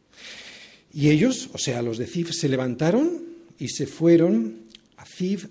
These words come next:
delante de Saúl. Pero David y su gente estaban en el desierto de Maón, en el Arabá, al sur del desierto. Y se fue Saúl con su gente a buscarlo, pero fue dado aviso a David y descendió a la peña y se quedó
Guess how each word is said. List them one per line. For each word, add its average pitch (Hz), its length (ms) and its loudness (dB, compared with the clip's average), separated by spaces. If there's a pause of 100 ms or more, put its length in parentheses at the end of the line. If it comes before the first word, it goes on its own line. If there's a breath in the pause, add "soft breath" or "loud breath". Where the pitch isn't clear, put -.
delante 113 320 -6
de 120 80 -6
Saúl. 233 420 -4
Pero 160 180 0
David 254 460 2 (140)
y 147 80 -4
su 156 160 -8
gente 226 300 -4
estaban 202 300 -2
en 190 60 0
el 160 80 -2
desierto 165 640 -4
de 117 180 -6
Maón, 127 460 -4 (500 loud breath)
en 127 240 -6
el 123 160 -4
Arabá, 170 580 -4 (760)
al 107 140 -12
sur 98 200 -14
del 95 180 -14
desierto. 196 460 -14 (880)
Y 160 60 -6
se 165 140 -4
fue 233 160 -2
Saúl 220 240 2
con 208 160 -4
su 165 100 -6
gente 185 300 -4
a - 20 2
buscarlo, 147 540 -4 (400 loud breath)
pero 160 200 2
fue 226 220 0
dado 214 220 4
aviso 180 420 0
a 147 60 2
David 156 560 0
y 170 100 -4
descendió 139 480 0
a - 20 4
la 175 160 2
peña 190 260 2
y 143 40 0
se 135 220 -6
quedó 190 340 2